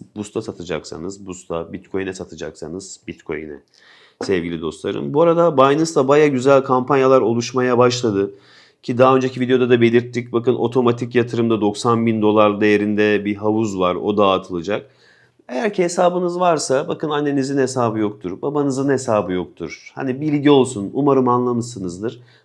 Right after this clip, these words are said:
Ama böyle ödülleri kaçırmayın. Böyle piyasanın durgun olduğu günlerde bunlar, e, takip edilmesi gereken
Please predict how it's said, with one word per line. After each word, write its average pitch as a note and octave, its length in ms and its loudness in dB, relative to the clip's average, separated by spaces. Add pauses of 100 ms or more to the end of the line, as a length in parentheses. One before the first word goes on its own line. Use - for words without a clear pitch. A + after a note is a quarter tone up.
Ama F#3 160 -4
böyle A3+ 180 -2
ödülleri D#3 400 -2
kaçırmayın. D3+ 680 0
Böyle D#3+ 240 -4
piyasanın D3 520 -2
durgun B2+ 340 -2
olduğu C3 480 -2
günlerde C3 680 -2 (640)
bunlar, E3 540 -2
e, C3 400 2
takip D3 360 -2
edilmesi D#3 440 -4
gereken G2 500 -4